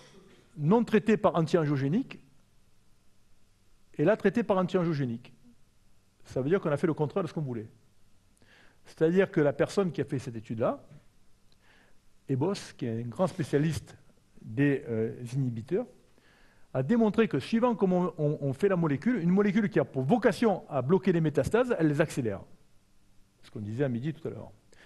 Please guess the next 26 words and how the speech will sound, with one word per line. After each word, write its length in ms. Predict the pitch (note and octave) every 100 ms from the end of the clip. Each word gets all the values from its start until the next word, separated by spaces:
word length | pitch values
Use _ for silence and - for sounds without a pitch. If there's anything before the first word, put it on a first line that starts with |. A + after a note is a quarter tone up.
| - -
Ça 160 | D3+
veut 80 | E3
dire 140 | F#3
qu'avoir 360 | - D#3 E3+ G#3
un 60 | G3+
médicament 440 | F#3+ - F3+ E3+
qui 140 | D#3
bloque, 300 | C3 E3+ - -
c'est 160 | A2
bien, 240 | B2+ B3 C#4 - - -
mais 60 | A#2+
si 120 | -
on 40 | G#3+
l'utilise 240 | A#3 F#3
n'importe 300 | F#3 F3+ -
comment, 400 | C#3+ C3+ B3+ - - - -
on 80 | C3+
peut 120 | D#3
avoir 200 | F3 A3
des 80 | F3
surprises 400 | E3 - A3 F3+
paradoxales, 640 | - D#3+ D3+ C#3 A#2+ F#2+ - - _ _ _ - _ - - - -
qui 80 | -
sont 200 | C#3+ B3
des 160 | G#3 F3+
paradoxes 480 | E3+ D3+ - -